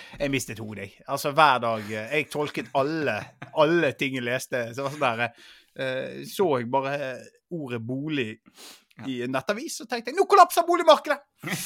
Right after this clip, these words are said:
Speaker 1: Faen! Sitter jeg igjen med kjempehjelp!
Speaker 2: Ja.
Speaker 1: Eh, rekkehus og leilighet. Vi får ikke solgt den, Celine! Og her, ja, jeg, jeg, det var helt, det var faktisk, og jeg, jeg, jeg hadde sikkert en hvilepuls på hundre og seksti.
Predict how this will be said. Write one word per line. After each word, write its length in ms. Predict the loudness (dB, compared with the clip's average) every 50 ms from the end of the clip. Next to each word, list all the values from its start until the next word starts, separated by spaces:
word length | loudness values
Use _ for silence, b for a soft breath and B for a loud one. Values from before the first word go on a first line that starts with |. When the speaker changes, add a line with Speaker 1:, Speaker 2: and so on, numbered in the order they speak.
| -4
Speaker 1:
Faen! 1080 | -4 -6 -6 -4 0 2 2 4 4 2 2 4 4 2 0 0 -8 -12 -14 -16 -16 -14
Sitter 280 | -12 -10 -8 -6 -4 -2
jeg 80 | 0 2
igjen 120 | 2 2 4
med 120 | 2 0
kjempehjelp! 1120 | 0 -4 -6 2 8 8 8 8 8 4 -6 -8 -4 -4 -2 2 4 6 6 6 4 0 -4 _ B B B B B
Speaker 2:
Ja. 120 | B -12 -4
Speaker 1:
Eh, 280 | 2 4 4 4 2 -2 -16 B B B B B B
rekkehus 760 | -2 2 4 4 4 4 0 _ -10 -4 -2 -2 -2 -2 -4 -6
og 240 | -2 2 4 4 4
leilighet. 480 | 4 0 -2 -2 -2 0 -2 -2 -2
Vi 120 | -2 -4 -4
får 140 | -2 -2 -2
ikke 160 | 0 -2 -2
solgt 220 | -2 -2 -2 -2
den, 120 | -4 -4 -4
Celine! 480 | -4 -4 -4 -2 0 0 0 -2 -2 _ _ B B B B B B B B -6 0 0
Og 120 | 2 2
her, 200 | 2 2 0 0
ja, 240 | -2 -2 -2 -2 0
jeg, 240 | 0 0 -2 -2 -4 -6
jeg, 140 | -8 -10 -10 _ -10 -4 -2
det 80 | 0
var 80 | 0 0
helt, 200 | -2 -2 -6 -6 -6
det 120 | -6 -6 -6
var 60 | -4
faktisk, 360 | -6 -6 -6 -6 -10 -12 -12 _ _ _ _ _ _ _ -6
og 120 | -4 -4 -4
jeg, 80 | -4 -8
jeg, 220 | -14 -18 -20 -20 -20 _ -8
jeg 80 | -6 -4
hadde 480 | -2 -2 -2 -2 -2 -4 -4 -4 -6 -6 _
sikkert 240 | -8 -4 -4 -2 -2
en 80 | -4 -4
hvilepuls 420 | -4 -4 -4 -2 -2 -2 -4 -4 -4
på 120 | -4 -4
hundre 200 | -4 -4 -6 -8
og 60 | -8 -6
seksti. 460 | -6 -8 -8 -8 -16 -16 -16 -16